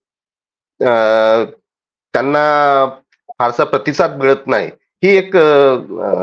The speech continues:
एक डावी बाजू आपल्याला दिसते काँग्रेसच्या बाबतीत. त्यामुळे उमेदवार निवडतानाही किंवा उमेदवार ठरवताना काँग्रेसला, अ, मोठी अडचण जाणवणार आहे.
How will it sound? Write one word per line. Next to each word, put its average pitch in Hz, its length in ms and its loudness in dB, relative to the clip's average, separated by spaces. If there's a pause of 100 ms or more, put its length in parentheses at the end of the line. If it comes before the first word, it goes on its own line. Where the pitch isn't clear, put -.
(220)
एक 104 220 -6 (280)
डावी 120 340 -2
बाजू 131 380 -2 (260)
आपल्याला 107 640 0
दिसते 104 380 -4
काँग्रेसच्या 90 440 -2
बाबतीत. 82 300 -4 (380)
त्यामुळे 175 260 2
उमेदवार 160 640 2
निवडतानाही 160 800 0
किंवा 120 360 -4
उमेदवार 120 460 0 (340)
ठरवताना 123 540 -2
काँग्रेसला, 127 1120 -4 (220)
अ, 98 220 -4
मोठी 107 680 -2
अडचण 113 460 -2
जाणवणार 78 440 -2
आहे. - 260 -8